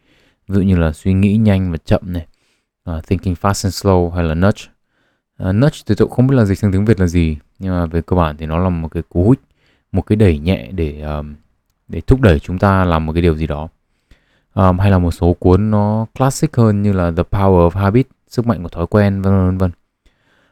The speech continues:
Ờm, ở đây thì tôi giả định rằng là các bạn đã đọc một hoặc là một vài cuốn, ờm, hoặc là chí ít đã nghe hoặc là biết đến từ một nguồn nào đó về những cái chủ đề này.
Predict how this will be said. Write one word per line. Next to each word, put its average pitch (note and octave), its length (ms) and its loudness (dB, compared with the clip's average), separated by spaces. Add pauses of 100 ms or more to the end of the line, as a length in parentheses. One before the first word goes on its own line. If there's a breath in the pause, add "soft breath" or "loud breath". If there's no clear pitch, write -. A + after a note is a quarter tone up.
(120)
Ờm, F#2+ 260 2
ở F#2 40 6
đây A#2 300 4
thì G#2 100 -2
tôi G2+ 100 2
giả F#2 140 2
định F2 180 0
rằng D#2+ 240 -2
là D2+ 220 -8
các - 80 4
bạn G#2+ 140 4
đã G#2 80 -2
đọc A2 280 0
một F#2+ 300 2
hoặc F2 220 -10
là F2 80 0
một F2 200 0
vài E2 220 4
cuốn, F2+ 320 4 (720)
ờm, F#2 260 -4
hoặc G2 120 0
là G2 80 4
chí G#2+ 260 0
ít F3 60 0
đã B2+ 160 -8
nghe B2 320 2
hoặc F#2+ 180 0
là F2+ 60 0
biết C#3 180 0
đến A#2+ 160 0
từ A#2+ 80 0
một G2 120 2
nguồn F2+ 180 4
nào D#2+ 120 2
đó E2 200 4
về G#2+ 120 0
những F#2 120 -2
cái A2 40 -2
chủ F#2 140 -2
đề D#2 120 -2
này. D2+ 220 -2